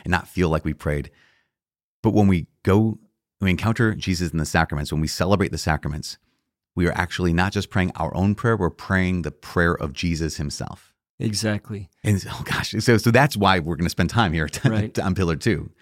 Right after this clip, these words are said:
Speaker 1: It's why it's, it's important, why a little longer episode <laughs> is gonna be worth your while.
Speaker 2: Exactly.
Speaker 1: Okay,
Speaker 2: Yep.
Speaker 1: awesome. So imagine no one has ever had any experience with pillar two. What kind of, how is it structured so they can kinda get the, kind of the lay of the land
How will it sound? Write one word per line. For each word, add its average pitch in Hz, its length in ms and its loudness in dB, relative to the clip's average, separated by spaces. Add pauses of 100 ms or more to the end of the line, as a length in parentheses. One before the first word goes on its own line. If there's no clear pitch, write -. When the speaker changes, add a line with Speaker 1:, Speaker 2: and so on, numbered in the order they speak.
(160)
Speaker 1:
It's - 120 -2
why 85 120 4
it's, 80 100 -2 (160)
it's - 120 -12
important, 95 340 2
why 82 280 0
a 92 60 -2
little 131 180 2
longer 127 380 0
episode 85 480 2 (220)
<laughs> - 240 -20
is 160 120 6
gonna 117 260 6
be 110 60 6
worth 107 220 6
your 95 100 6
while. 80 480 2
Speaker 2:
Exactly. 113 760 2 (180)
Speaker 1:
Okay, 104 80 0
Speaker 2:
Yep. - 180 -4
Speaker 1:
awesome. - 260 -12
So 110 240 4
imagine 117 540 2 (140)
no 101 120 6
one 104 180 6
has 85 200 -4
ever 90 160 2
had 85 300 2
any 82 220 0
experience - 500 -2
with 82 100 -2
pillar 80 240 -2
two. 76 280 -4 (200)
What 120 300 2
kind 139 180 2
of, 104 160 -2 (480)
how 151 180 4
is 147 80 4
it 98 100 -6
structured 73 440 -2
so 92 140 0
they 85 100 4
can 90 140 0
kinda 98 160 2
get - 180 -4
the, 80 300 -2
kind 80 160 -2
of 76 80 -2
the 73 40 -2
lay 82 120 4
of 80 80 0
the 73 80 -2
land 73 440 -4